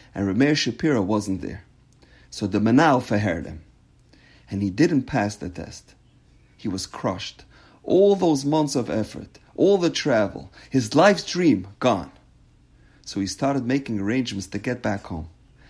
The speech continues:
He was inquiring when the next train is running so he would take him back to his town.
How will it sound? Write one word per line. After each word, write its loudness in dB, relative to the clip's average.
He -6
was -2
inquiring 2
when -2
the 2
next 2
train 2
is -2
running 2
so -4
he 0
would -4
take -4
him -4
back -4
to -6
his -8
town. -12